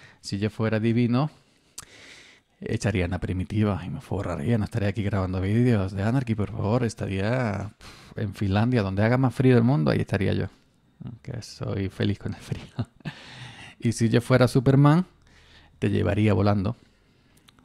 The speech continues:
Pero como no lo soy, te aguanta y te vas andando. Y ya está.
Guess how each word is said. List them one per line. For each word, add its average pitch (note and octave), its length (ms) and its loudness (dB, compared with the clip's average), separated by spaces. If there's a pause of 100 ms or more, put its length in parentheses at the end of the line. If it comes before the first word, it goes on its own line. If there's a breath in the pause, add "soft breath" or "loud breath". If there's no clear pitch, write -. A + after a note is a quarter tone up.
Pero G2 220 0
como G2 160 0
no G#2+ 120 2
lo A#2 80 0
soy, C3+ 240 2
te A#2 100 -2
aguanta A#2 480 2
y D3 60 -4
te - 100 -4
vas G2+ 180 0
andando. G2 500 -4 (220)
Y G2+ 120 -6
ya - 80 -8
está. - 260 -12